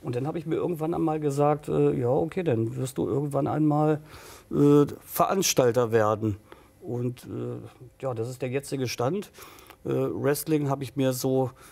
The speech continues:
äh, ja, nicht mehr auf die Fahne geschrieben, tatsächlich aktiv im Ring zu stehen. <laughs> Denn was ja eben gerade gesagt worden sind, die Bretter,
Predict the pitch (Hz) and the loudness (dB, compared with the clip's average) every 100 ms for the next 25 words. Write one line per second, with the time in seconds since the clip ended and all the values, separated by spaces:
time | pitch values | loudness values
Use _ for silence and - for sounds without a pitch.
0 | - - 135 131 131 123 - _ _ - | -20 -10 -4 -2 -2 -4 -10 _ _ -8
1 | 127 139 165 170 170 165 - 151 160 160 | -6 -6 -4 -4 -4 -6 0 0 2 -2
2 | 156 165 165 160 156 - - 151 151 151 | -6 -4 -2 -2 -4 -8 -4 -2 0 -2
3 | 151 127 - 165 165 151 143 156 156 147 | 0 -2 -2 -2 0 2 0 -2 -4 -2
4 | 151 151 156 151 - - - - 139 143 | 4 6 6 2 -8 -18 -20 -10 0 2
5 | 147 - 143 - 143 143 143 139 147 139 | 2 0 -6 -2 0 0 0 0 0 -2
6 | 139 139 - 139 139 131 131 131 151 160 | -2 -2 -2 -2 -2 -6 -4 -4 0 2
7 | 151 | 0